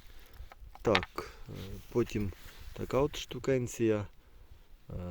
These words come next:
напис Кашрев А Ф, ну, тобто вже радянське, не, не царське, немає твердого знаку. Конина або якась бляшка, не, невідомо. Попробую пробити по фамілії.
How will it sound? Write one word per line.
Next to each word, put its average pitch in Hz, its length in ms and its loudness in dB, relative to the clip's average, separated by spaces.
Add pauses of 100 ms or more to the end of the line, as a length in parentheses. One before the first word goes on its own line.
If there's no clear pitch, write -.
напис 107 680 0 (1120)
Кашрев 104 680 4 (1400)
А 104 240 2
Ф, 151 180 2 (640)
ну, 180 100 -4
тобто - 300 0
вже 98 200 2
радянське, 107 640 4
не, 95 420 -2
не 98 140 -2
царське, 120 440 -2
немає 92 300 -2
твердого 90 440 -4
знаку. 107 380 -4 (580)
Конина 120 520 6
або 92 180 4
якась 92 280 0
бляшка, 101 480 -2 (560)
не, 98 100 -4
невідомо. 95 680 6 (520)
Попробую 104 440 4
пробити 98 440 4
по 98 140 -2
фамілії. 127 540 2